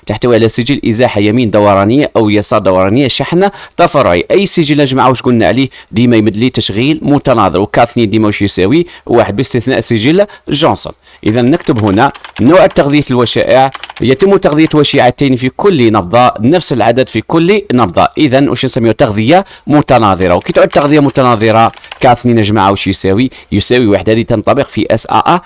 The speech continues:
ألف وسبعة وعشرين. وما تنساوش حاجة، كي تعد تغذية متناظرة واش نقولوا؟ نقولوا باللي المحرك يقدم خطوة كاملة، وإذا كان تغذية غير متناظرة واش نقولوا؟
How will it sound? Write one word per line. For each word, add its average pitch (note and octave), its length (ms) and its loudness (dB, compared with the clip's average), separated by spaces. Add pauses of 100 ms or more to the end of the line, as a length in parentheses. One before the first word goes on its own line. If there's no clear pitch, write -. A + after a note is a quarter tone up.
(220)
ألف C#3 200 -2
وسبعة D#3 340 2
وعشرين. F2+ 280 -6 (100)
وما D#3 140 2
تنساوش D#3 500 0
حاجة، A#2 300 -2
كي A#2+ 140 -6
تعد C#3+ 140 0
تغذية A#2+ 400 0
متناظرة G#2+ 600 -2
واش C#3 220 0
نقولوا؟ A#2 440 -2
نقولوا A2 300 -4
باللي G#2+ 200 0
المحرك G2+ 460 -2
يقدم G#2+ 400 -4
خطوة E3 500 -2 (140)
كاملة، E2+ 380 0 (260)
وإذا A#2 220 2
كان B2+ 260 -2
تغذية C#3+ 360 0
غير C3 240 0
متناظرة G2+ 640 -2
واش F#2+ 180 -4
نقولوا؟ F#2 360 -2